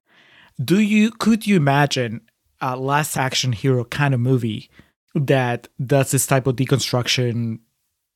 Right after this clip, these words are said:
uh, slash comedy riff on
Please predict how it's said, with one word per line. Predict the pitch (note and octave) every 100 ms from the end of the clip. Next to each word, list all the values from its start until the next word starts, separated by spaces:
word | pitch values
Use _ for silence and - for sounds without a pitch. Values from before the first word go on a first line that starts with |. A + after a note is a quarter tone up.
| _ _ -
uh, | A#2 -
slash | - A#2+ A2+ G#2+ - - _ _ _ _ _ _
comedy | - C#3+ B2+ A#2
riff | A2+ A#2+ A#2+ A2+ - - - - _ _ _ _ _ _ -
on | D3+ C3+ C3 B2+ A#2+